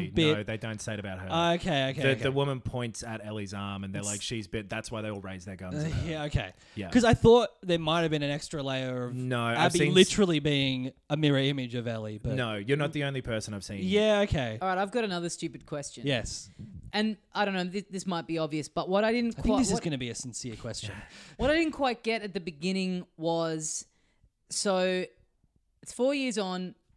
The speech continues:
Speaker 3: they're living in Jackson.
Speaker 1: Yes.
Speaker 3: And so I was going, "So do people know about Ellie that she's immune?"
Speaker 2: No.
Speaker 3: And then you work out at a
Speaker 1: Right,
Speaker 3: certain point
Speaker 1: yeah.
Speaker 3: that no, they don't.
Speaker 1: No.
Speaker 3: And I could never quite understand why she would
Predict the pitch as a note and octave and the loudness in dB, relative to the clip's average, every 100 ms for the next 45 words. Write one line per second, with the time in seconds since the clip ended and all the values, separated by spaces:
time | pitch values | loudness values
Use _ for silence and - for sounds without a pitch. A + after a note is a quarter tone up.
0 | _ F3 E3+ G3+ A3 A3 G#3 G3 F#3+ - | _ -4 -2 0 0 0 -2 -2 -6 -4
1 | F3+ E3 - F3 D#3+ D#3 D#3 D3 A#2+ - | -4 -4 -6 -6 -6 -8 -4 -2 -2 -4
2 | - - _ _ F#3 F#3 F#3 F#3 E3 - | -8 -14 _ _ -4 -2 0 -2 -4 -4
3 | F#3+ F3+ F3 F3 F3 - F#3 G#3 G3 G3+ | -2 0 0 0 -2 -4 -2 -2 -2 -4
4 | F#3+ - G3+ F#3+ B3 D#4+ D#4+ A#3+ F#3+ G#3+ | -4 -6 -8 -4 -4 -4 -2 0 0 0
5 | A#3+ A#3+ - G3+ A3+ A3 - G3+ A3 A#3+ | 0 -2 -6 -6 -2 -2 -2 -4 -2 -2
6 | A3 A3 F#3 A3 G3 F#3+ F#3 G#3 D#4 - | -4 -6 -6 -4 -2 -2 0 0 -2 -6
7 | - - - - F#3+ - A#3 D4 B3+ A3 | -16 -14 -10 -2 2 4 6 6 6 4
8 | G#3 A3 G3 F#3+ F#3+ C3+ - A#2+ A#2 F#3 | 2 0 -2 0 0 0 0 -2 -2 0
9 | F#3+ F3+ E3 E3 F3 E3+ E3 D3 B2+ B2+ | 0 -2 -4 -4 -4 -2 -2 -2 -2 -2
10 | A2+ G#2 F#3 G#3 G#3 F#3+ - _ A3 C4+ | -4 -6 -4 -2 -2 -4 -10 _ -2 -2
11 | D4+ A#3 C4 A#3+ - A3 G3+ G3 G3 F3+ | -2 -2 -2 -2 -4 -2 0 -2 -4 -6
12 | - F3 E3+ E3+ E3+ E3 - _ - D3+ | -6 -6 -4 -4 -6 -8 -12 _ -16 -4
13 | E3 E3+ F3 F3 - - F3 D#3+ E3 E3 | 0 0 0 -4 -6 -4 -4 -4 -2 -4
14 | C#3+ | -6